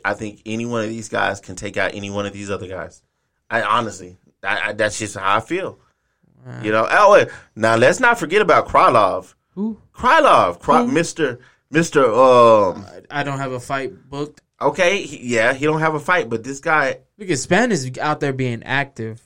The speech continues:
Speaker 2: knocking people out.
Speaker 1: <laughs> Or getting knocked out.
Speaker 2: See, I, I wouldn't mind him getting at least, you know, top eight.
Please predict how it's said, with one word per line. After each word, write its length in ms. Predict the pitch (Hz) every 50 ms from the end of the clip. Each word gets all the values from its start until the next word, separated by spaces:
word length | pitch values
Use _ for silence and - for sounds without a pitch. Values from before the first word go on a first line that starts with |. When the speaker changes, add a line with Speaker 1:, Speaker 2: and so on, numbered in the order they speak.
| _
Speaker 2:
knocking 300 | - 113 120 123 - 123
people 300 | 117 127 120 120 117 120
out. 300 | 120 117 113 107 110 - -
Speaker 1:
<laughs> 40 | 104
Or 180 | - 135 143 143
getting 240 | 123 143 147 123 113
knocked 260 | 117 110 110 107 -
out. 200 | 104 104 101 101
Speaker 2:
See, 140 | 101 143 139
I, 180 | 113 135 156 175
I 160 | - 147 170
wouldn't 220 | 185 175 156 139
mind 220 | 139 139 147 139 139
him 140 | 139 131
getting 460 | 123 123 127 117 120 117 117 117 - -
at 240 | - 117 110 107 113
least, 340 | 120 135 131 120 - - -
you 60 | 123
know, 140 | 117 117 117
top 280 | 120 - 117 110 -
eight. 260 | 120 117 113 113 107